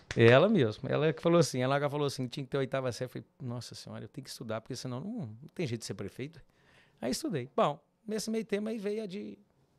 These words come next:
pra de prefeito. Aí todo mundo, "Ah, Fabinho, Fabinho, Fabinho."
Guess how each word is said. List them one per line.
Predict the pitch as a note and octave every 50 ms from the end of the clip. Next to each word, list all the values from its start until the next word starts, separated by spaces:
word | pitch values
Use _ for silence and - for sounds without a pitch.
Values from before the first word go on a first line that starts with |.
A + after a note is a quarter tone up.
| _
pra | - F3+
de | E3+ F3
prefeito. | - - G3+ - - C#3 B2+ - - - - _ _ _ _ _ _ _ _ _ _ _ _ _ _ _ _ _ _ - - -
Aí | D3 C#3 C#3
todo | C#3+ F#3+ F3 D#3
mundo, | C3+ C3+ D#3 D#3+ C3+ A#2 B2 -
"Ah, | - - D#3
Fabinho, | - - B2 A#2 A#2 B2+ D3 D#3
Fabinho, | - - - B2 A#2+ C3+ D#3+ D3
Fabinho." | - - B2 A2+ B2+ C#3 E3